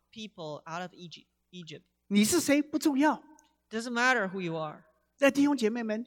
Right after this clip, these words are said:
Speaker 2: 我们今天说，我们今天没办法服侍，我的能力不行。
Speaker 1: Uh, when you say, "I am incapable of serving God."
Speaker 2: 你是谁不重要。
Speaker 1: Doesn't matter who you are.
Speaker 2: 重要的是谁？
Speaker 1: What matters?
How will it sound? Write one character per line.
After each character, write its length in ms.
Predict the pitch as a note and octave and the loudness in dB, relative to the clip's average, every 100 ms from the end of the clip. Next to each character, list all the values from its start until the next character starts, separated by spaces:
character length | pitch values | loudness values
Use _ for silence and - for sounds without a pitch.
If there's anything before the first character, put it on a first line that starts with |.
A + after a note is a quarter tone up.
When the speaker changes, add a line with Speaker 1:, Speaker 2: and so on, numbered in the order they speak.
| - | -2
Speaker 2:
我 100 | F3 | -2
们 100 | G3+ | -2
今 140 | A#3+ | -2
天 400 | B3 G3 - A3 | -2 -2 -4 -4
说， 200 | G3+ B3 | 2 2
我 80 | F3+ | 2
们 80 | E3+ | -2
今 120 | A3+ | -4
天 100 | A3 | -4
没 140 | G#3+ | -2
办 200 | B3 C4 | -2 -2
法 100 | G#3 | -2
服 140 | F3+ F#3 | -2 -6
侍， 160 | - | -4
我 120 | F#3+ E3 | -2 0
的 140 | G3+ | -2
能 220 | F#3+ G3+ | -2 -2
力 100 | A#3+ | -4
不 120 | G3+ | -4
行。 300 | G#3 F3 F#3+ G#3+ _ _ _ _ _ _ _ _ - | -8 -8 -10 -14 _ _ _ _ _ _ _ _ -8
Speaker 1:
Uh, 160 | G#3+ F#3+ | -6 -2
when 180 | A#3 A#3 | -2 -2
you 60 | |
say, 300 | A3+ B3 A3 | -4 -4 -4
"I 200 | - G#3 | -4 -4
am 120 | A3 G3+ | -4 -6
incapable 840 | G#3+ G#3 A#3 A#3 F#3+ D3 C#3 - | -6 -8 -6 -8 -8 -8 -10 -8
of 160 | D#3+ D3 | -10 -8
serving 380 | - D#3 C#3 C3+ | -10 -10 -12 -14
God." 300 | - - - _ _ _ _ | -16 -18 -20 _ _ _ _
Speaker 2:
你 200 | - E3 | -6 -4
是 160 | D3+ G3 | -4 -8
谁 240 | - C3 - _ - | -14 -16 -18 _ -20
不 220 | C3+ B2 | -16 -12
重 200 | - A#2+ | -10 -12
要。 260 | - G2+ - _ _ _ | -14 -16 -18 _ _ _
Speaker 1:
Doesn't 300 | G3 F#3+ E3 | -12 -10 -8
matter 320 | E3+ F3 D#3 D3+ | -8 -8 -10 -14
who 160 | D3+ | -18
you 160 | D3+ D#3 | -18 -18
are. 220 | - - _ _ _ | -18 -20 _ _ _
Speaker 2:
重 160 | - B3+ | 4 8
要 140 | A3+ | 8
的 100 | F#3+ | 6
是 160 | - E3 | 4 -4
谁？ 260 | C#3 B2 - _ _ _ _ _ _ _ _ _ _ _ _ | -6 -12 -16 _ _ _ _ _ _ _ _ _ _ _ _
Speaker 1:
What 180 | G3 G#3 | -8 -6
matters? 440 | F#3 F3+ D3 - | -6 -6 -8 -12